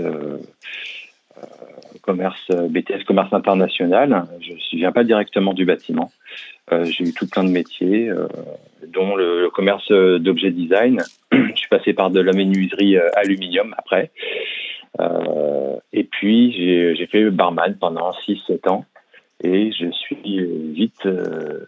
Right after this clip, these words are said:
venu à la, à la plomberie en fait. Euh, c'était vraiment, euh, c'était pas prévu. Euh, c'était pas prévu puisque du coup, euh,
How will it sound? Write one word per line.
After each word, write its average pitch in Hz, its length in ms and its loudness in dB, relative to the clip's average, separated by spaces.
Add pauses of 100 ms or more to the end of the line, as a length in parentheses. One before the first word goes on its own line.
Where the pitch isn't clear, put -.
venu 85 440 -2
à 87 60 -2
la, 82 140 -2
à 78 280 -2
la 101 120 4
plomberie 110 460 4
en 95 80 2
fait. - 300 2
Euh, 85 220 4 (100)
c'était 87 220 -2
vraiment, 104 420 4
euh, 90 220 6
c'était - 160 0
pas 135 100 4
prévu. 110 420 4 (720)
Euh, 85 260 2 (120)
c'était 104 180 2
pas 101 120 4
prévu 98 340 0
puisque - 280 -6
du 87 160 -2
coup, 101 320 -2
euh, 82 480 0